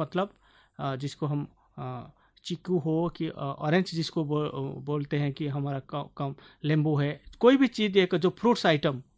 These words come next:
हम अगर observe करेंगे, उनका ऊपर एक layer होता है, वो that layer is the, that layer is the, we can the perimeter।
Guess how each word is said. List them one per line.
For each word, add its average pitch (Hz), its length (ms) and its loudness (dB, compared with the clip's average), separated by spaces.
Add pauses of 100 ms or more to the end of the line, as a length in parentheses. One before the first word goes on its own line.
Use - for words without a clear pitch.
हम 151 180 0
अगर 151 280 0
observe 139 320 -2
करेंगे, 139 360 -4 (480)
उनका 240 280 2
ऊपर 262 260 4
एक 277 140 2
layer 175 320 8
होता 143 260 -2
है, 110 200 -14 (480)
वो 202 100 4
that 254 220 4
layer 220 360 8
is 214 240 4
the, 240 280 2 (340)
that 196 200 2
layer 185 400 6
is 220 180 2
the, 196 120 4
we 185 140 4
can 180 120 2
the 196 140 -2 (120)
perimeter। 131 420 -2